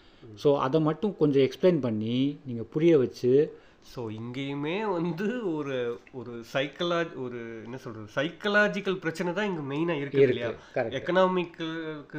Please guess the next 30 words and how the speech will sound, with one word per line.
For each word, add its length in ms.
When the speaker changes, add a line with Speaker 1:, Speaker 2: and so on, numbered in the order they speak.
Speaker 1:
பேசிஸா 480
இருக்கிறதே 500
வந்து 240
இந்த 160
கல்ச்சரலி 880
நம்ம 260
எப்படி 640
பேக்கப் 320
ஆயிருக்கோன்றது 1040
ஒரு 200
முக்கியமான 500
பாயிண்ட் 300
நீங்க 240
சொல்ல 220
வர்றது 240
அதுதான். 240
Speaker 2:
கரெக்ட். 280
Speaker 1:
இப்போ 460
இதே 400
இது 360
அமெரிக்கால 420
இப்படி 200
நடக்காது. 540
Speaker 2:
ஆ. 140
Speaker 1:
அமெரிக்கால 360
ஒருத்தன் 220
வந்து 300
இப்படியெல்லாம் 560
பியர் 280
ப்ரெஷரா, 580